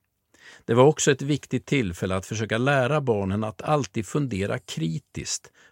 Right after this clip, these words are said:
på vad de fick höra. För det mesta kunde vi avfärda berättelserna när vi fick höra vem som var källan till dem. Det är viktigt att ta reda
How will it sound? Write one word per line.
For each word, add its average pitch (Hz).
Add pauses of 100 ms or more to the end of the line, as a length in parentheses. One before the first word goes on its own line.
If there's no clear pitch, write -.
på 127
vad 107
de 101
fick 123
höra. 117 (1500)
För 170
det 170
mesta 180
kunde 180
vi 160
avfärda 143
berättelserna 95
när 95
vi 101
fick 113
höra 131
vem 110
som 107
var 92
källan 131
till 71
dem. 58 (800)
Det 170
är 156
viktigt 117
att 107
ta 123
reda 110